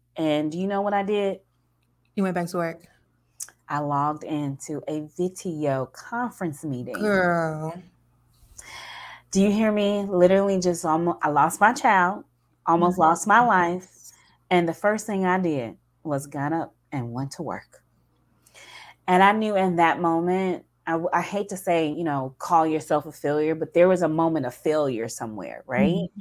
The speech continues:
Speaker 2: Yeah.
Speaker 1: And I had to get some help. Like, I mean, number one, my husband, like, "What, what are you doing?" In my brain,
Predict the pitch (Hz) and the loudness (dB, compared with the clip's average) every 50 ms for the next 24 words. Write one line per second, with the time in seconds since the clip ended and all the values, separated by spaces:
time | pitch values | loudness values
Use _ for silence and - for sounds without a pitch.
0 | - - 185 175 165 160 156 165 165 - - 180 180 170 175 165 165 165 160 180 | -12 -6 -2 -2 -2 -2 -4 -6 -8 -2 2 4 4 6 6 4 2 2 0 0
1 | 180 170 175 165 - - - 196 170 160 156 151 151 151 147 143 143 - 196 185 | 0 0 0 0 -4 -6 -4 -2 0 0 0 0 0 -2 -4 -6 -4 -2 -2 -2
2 | 190 - 190 185 233 254 185 - - - 160 156 156 143 - - 160 170 170 175 | -2 -2 -2 0 2 0 0 -2 -4 -2 0 2 2 2 2 0 2 2 2 2
3 | 170 - - 180 165 170 175 180 170 165 180 185 165 156 151 160 165 160 170 165 | 0 -2 -2 0 2 2 2 2 2 2 2 2 2 2 0 -2 -2 -2 -4 -6
4 | 147 151 165 226 - 143 127 214 247 233 208 185 170 165 202 214 208 190 175 165 | -4 0 0 2 2 4 6 6 6 6 4 -2 -2 -2 -2 0 0 0 0 0
5 | 165 160 165 170 165 160 165 165 185 196 185 175 147 139 139 143 | 0 2 0 0 0 0 -2 -2 0 0 2 2 0 0 -2 -4